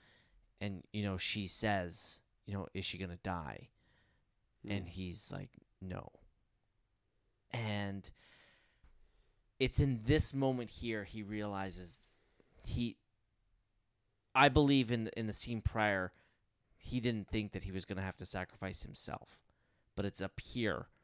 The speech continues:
Speaker 1: in the room in this moment. He's like, "I'm, I will sacrifice myself for this little girl."
Speaker 2: Yeah,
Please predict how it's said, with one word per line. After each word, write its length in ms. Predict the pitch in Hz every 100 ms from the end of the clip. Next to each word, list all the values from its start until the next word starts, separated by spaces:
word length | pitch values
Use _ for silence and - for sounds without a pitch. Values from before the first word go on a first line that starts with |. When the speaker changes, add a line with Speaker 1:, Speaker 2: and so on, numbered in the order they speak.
| _ _ _ _
Speaker 1:
in 120 | 110 101
the 80 | 95
room 340 | 95 98 90 -
in 120 | 101
this 180 | 90 -
moment. 360 | 92 87 82 - -
He's 220 | - 92
like, 200 | 92 - _ - _ -
"I'm, 380 | 101 101 92 87 _ _ _ -
I 160 | 101
will 360 | 101 98 90 -
sacrifice 720 | - - 95 - 87 92 90 -
myself 380 | 95 - 87 -
for 140 | -
this 240 | 104 -
little 160 | - -
girl." 300 | - - -
Speaker 2:
Yeah, 140 | -